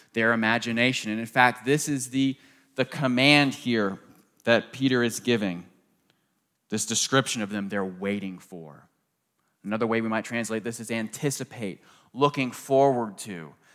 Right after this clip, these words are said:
This is something they think about. The Christian's imagination is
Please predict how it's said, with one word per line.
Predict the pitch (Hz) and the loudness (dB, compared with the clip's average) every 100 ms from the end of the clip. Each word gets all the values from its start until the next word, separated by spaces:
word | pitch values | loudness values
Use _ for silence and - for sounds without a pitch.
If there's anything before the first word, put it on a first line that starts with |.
| - | -4
This | 147 143 | -2 -2
is | 143 | -2
something | 143 127 135 123 | -4 -2 -4 -2
they | 123 117 | -4 -4
think | - 139 139 131 | -10 -4 -4 -4
about. | 113 98 85 73 - - _ _ _ _ _ _ _ _ - | -4 -2 -2 -4 -14 -20 _ _ _ _ _ _ _ _ -8
The | 113 | -8
Christian's | - - 190 - 180 | -6 -6 -4 -4 -4
imagination | 139 117 113 123 117 107 110 107 110 107 101 | -2 0 2 0 -2 -4 -4 -6 -8 -10 -8
is | 101 | -10